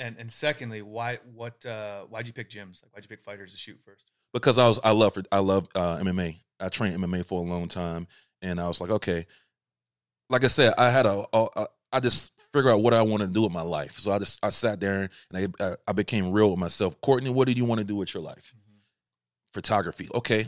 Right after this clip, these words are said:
Speaker 2: what type of photography?" 'Cause I believe you gotta have clarity. You know, feel, I had a, had a, you know, orchestrate a plan where I'm gonna go, a route, so I can just, you know, go that, you know, do what I wanna do. So, um, for M M A photography in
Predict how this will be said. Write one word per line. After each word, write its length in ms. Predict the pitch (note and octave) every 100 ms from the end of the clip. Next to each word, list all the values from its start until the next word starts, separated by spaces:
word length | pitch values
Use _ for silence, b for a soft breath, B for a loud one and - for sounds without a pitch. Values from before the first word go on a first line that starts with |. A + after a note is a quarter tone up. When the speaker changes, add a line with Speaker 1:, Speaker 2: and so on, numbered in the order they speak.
| -
Speaker 2:
what 160 | A#2+
type 180 | - D3+
of 100 | C#3
photography?" 600 | F2+ F#2+ D#2+ - - D#2 _ _ -
'Cause 160 | A2
I 80 | A#2
believe 300 | G#2+ B2+ B2
you 60 | A2
gotta 100 | G#2+
have 180 | A2+ -
clarity. 520 | - D#3 G2 D#2+ C#2+
You 120 | G#2+
know, 180 | G#2 G#2+
feel, 300 | - D3 B2 -
I 80 | A#2+
had 100 | A#2+
a, 80 | - _ _ _ _ -
had 140 | A2+
a, 260 | A2 - -
you 100 | G#2
know, 220 | G#2 G#2 - -
orchestrate 340 | C3 - A#2
a 40 | G2
plan 420 | D#3+ E3 G2 D2 _ _ _ _
where 180 | G2+ A#2
I'm 120 | A2+
gonna 180 | G#2+ G2+
go, 300 | F#2+ D3+ G2
a 60 | F2
route, 400 | C3+ D3+ - -
so 160 | G2
I 60 | F#2+
can 140 | G#2
just, 200 | G2 - - _ _ _
you 80 | G2+
know, 160 | G2 F#2+
go 220 | F2+ G#2+
that, 200 | G2 - -
you 80 | F#2
know, 240 | F2+ G2+ - _ _ _
do 80 | A#2
what 80 | G#2+
I 60 |
wanna 200 | G2 F#2+
do. 120 | G2 A#2 B B
So, 320 | B D3+ C3 A#2+
um, 340 | A2 G2 F2+ _ _ _ _ _ _ _ _ _
for 120 | C3 B2 _
M 140 | C3 D3
M 100 | D#3
A 80 | D#3
photography 500 | C3+ D#3 C#3+ C3+ C#3
in 460 | C3+ A#2+ A#2 G#2+